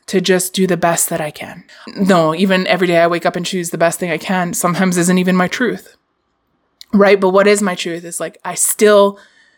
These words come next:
some point throughout the day, I try to be conscious of what I'm thinking and what thoughts I'm choosing and how I'm empowering myself. Using those truths and those affirmations will change things for you. So go ahead,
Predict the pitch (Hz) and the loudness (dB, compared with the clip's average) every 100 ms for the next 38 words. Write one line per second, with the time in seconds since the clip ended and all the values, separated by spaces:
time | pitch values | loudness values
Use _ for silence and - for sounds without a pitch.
0 | _ _ _ - 190 214 233 226 226 214 | _ _ _ -2 2 4 4 2 2 2
1 | 208 202 190 170 180 202 _ _ - - | 2 2 2 2 -2 -10 _ _ -6 0
2 | 175 175 180 196 190 185 - 170 165 170 | 0 0 -6 -4 -2 -4 -4 -6 -4 2
3 | 175 170 175 170 175 160 170 160 - _ | 2 0 -6 -6 -6 -6 -10 -18 -20 _
4 | _ - - - 165 165 - _ - 170 | _ -20 -20 -2 -2 -2 -8 _ -12 -2
5 | 185 190 - 202 185 - 185 165 - 175 | 2 2 0 0 0 0 -6 -6 -8 -8
6 | 170 165 170 - 165 165 185 170 170 170 | -8 -10 -10 -8 -8 -6 0 2 4 2
7 | 165 165 160 151 156 123 160 - - - | -2 -2 0 0 -2 -8 -10 -12 -12 -20
8 | _ 196 226 247 254 254 254 - - 185 | _ 2 4 4 4 2 2 -4 0 0
9 | 175 - - 202 202 196 - - 185 180 | 0 -4 -6 -2 -2 -2 -8 -6 -4 -2
10 | 185 - 185 180 190 185 180 180 175 - | -4 -2 -2 -2 -4 -2 -4 -6 -8 -12
11 | 185 175 208 220 220 220 196 196 190 - | -16 -4 2 4 4 0 -6 -6 -6 -10
12 | 170 165 - 170 160 165 _ - 220 214 | -14 -14 -14 -14 -14 -16 _ 0 2 4
13 | 226 247 175 170 | 4 2 -4 -8